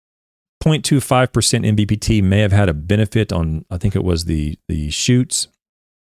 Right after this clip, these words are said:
There may have been a little bit of increase. Was it the shoots or was, let me make sure I'm not fibbing to you here. Yeah, the shoots. There may have been a little bit of an increase in nitrogen in the tissue of the shoots,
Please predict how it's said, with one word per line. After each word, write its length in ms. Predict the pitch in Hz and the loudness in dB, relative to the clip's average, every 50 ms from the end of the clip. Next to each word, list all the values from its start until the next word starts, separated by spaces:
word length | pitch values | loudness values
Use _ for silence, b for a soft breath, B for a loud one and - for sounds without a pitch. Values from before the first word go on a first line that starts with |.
| _ _ _ _ _ _ _ _ _ _ | _ _ _ _ _ _ _ _ _ _
There 100 | - 90 | 0 2
may 120 | 92 101 101 | 4 4 4
have 80 | 98 | 4
been 100 | 95 95 | 4 2
a 60 | 80 | 2
little 160 | 80 82 95 101 | 2 2 2 2
bit 120 | 101 98 | 2 2
of 80 | 95 92 | 2 2
increase. 560 | 92 90 92 - 98 92 92 90 - - - _ | 0 0 0 0 0 0 2 0 -2 -4 -6 _
Was 240 | - 110 98 92 85 | -8 -6 -4 -4 -4
it 60 | 82 | -4
the 80 | - 85 | -4 -4
shoots 360 | - - 123 113 104 - - | -2 0 0 0 0 0 0
or 60 | 90 | 0
was, 160 | 85 85 85 | 0 0 0
let 80 | 87 92 | 0 0
me 80 | 90 | 0
make 160 | 80 78 78 - | 0 0 -2 -2
sure 120 | - - | -2 -2
I'm 60 | 78 | 0
not 160 | 76 73 69 - - - _ - | 0 -2 -4 -6 -12 -20 _ -8
fibbing 220 | - - - - | -6 -6 -6 -6
to 120 | - - 69 | -8 -6 -6
you 100 | 65 64 | -4 -4
here. 260 | 69 69 71 69 - _ _ _ _ _ _ _ _ _ _ _ _ _ _ _ | -4 -4 -6 -6 -8 _ _ _ _ _ _ _ _ _ _ _ _ _ _ _
Yeah, 200 | - 104 90 69 | 0 0 2 0
the 80 | 71 76 | 0 -2
shoots. 500 | - - - 113 110 113 - - - - _ _ _ _ _ _ _ _ _ _ _ _ | 0 2 2 2 2 0 -2 -4 -6 -8 _ _ _ _ _ _ _ _ _ _ _ _
There 100 | - 101 | -2 0
may 120 | 101 107 110 | 2 4 4
have 80 | 107 | 4
been 100 | 104 104 | 4 2
a 60 | 98 92 | 2 4
little 160 | 92 95 101 | 4 4 4
bit 120 | 101 101 | 2 2
of 80 | 98 92 | 2 2
an 100 | 95 92 | 2 2
increase 300 | 95 95 - 101 92 - | 2 2 0 0 0 0
in 80 | 90 | 0
nitrogen 420 | 87 87 87 87 - 98 92 87 82 | 0 2 0 0 -2 -2 0 0 0
in 60 | 78 | 0
the 60 | 80 | -2
tissue 340 | - - 101 95 - - - | -2 -2 -2 -2 0 0 -2
of 60 | 85 | -2
the 80 | 76 78 | -2 -4
shoots, 440 | - - - 98 98 92 - - | -2 -2 0 0 0 0 -2 -6